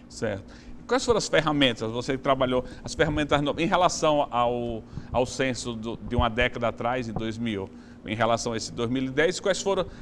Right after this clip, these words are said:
as novas ferramentas utilizadas pra que a, a pesquisa se tornasse mais eficiente e os dados mais concretos?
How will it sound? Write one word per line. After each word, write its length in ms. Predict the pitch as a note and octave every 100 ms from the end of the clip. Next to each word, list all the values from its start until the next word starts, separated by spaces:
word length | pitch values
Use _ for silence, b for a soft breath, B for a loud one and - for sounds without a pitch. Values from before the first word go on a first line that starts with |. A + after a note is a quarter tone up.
| -
as 120 | C3+
novas 300 | E3 F#3 F#3
ferramentas 580 | - D3+ C#3+ C#3 C3+ B2+
utilizadas 720 | C3+ D3+ D3 B2+ D3 D#3+ D#3
pra 140 | F3
que 200 | C#3 D#3 B B B -
a, 380 | F2 F2+ - B2
a 40 |
pesquisa 440 | A#2+ C#3 C3 D3 D3
se 160 | C3
tornasse 400 | - D#3 D3 -
mais 180 | C#3 D3
eficiente 600 | C#3+ D3 - C#3 C#3+ C#3
e 20 |
os 100 | D#3
dados 380 | C#3 B2 B2+ B2
mais 340 | B2+ B2 A#2+ - B -
concretos? 720 | - C3 - A2 - - -